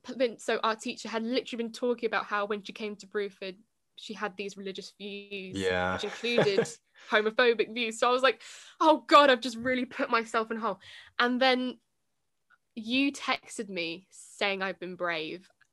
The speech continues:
Speaker 1: and that made me feel so much better.
Speaker 2: Mm.
Speaker 1: So, like, even just one person saying you are valid means everything at a time where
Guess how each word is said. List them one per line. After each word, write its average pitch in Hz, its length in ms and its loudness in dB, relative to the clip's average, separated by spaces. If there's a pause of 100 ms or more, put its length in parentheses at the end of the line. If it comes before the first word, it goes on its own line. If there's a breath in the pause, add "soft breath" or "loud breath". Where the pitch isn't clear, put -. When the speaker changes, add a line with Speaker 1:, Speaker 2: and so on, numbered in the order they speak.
Speaker 1:
and 190 400 -4 (400)
that 208 240 4
made 202 440 -6
me 190 140 -6
feel 175 520 -6 (480)
so - 460 -8
much 156 300 -14
better. - 380 -18 (360)
Speaker 2:
Mm. 104 260 -10 (380)
Speaker 1:
So, 233 60 -2
like, 233 160 -2
even 277 380 0
just - 680 -2
one 226 460 0
person 185 760 -6 (100)
saying 190 420 -10
you 190 200 -10
are 170 120 -6
valid 170 460 -4 (2500)
means 202 440 -4
everything - 540 -10 (260)
at 190 140 0
a 185 40 -4
time 190 520 -4
where 185 420 -6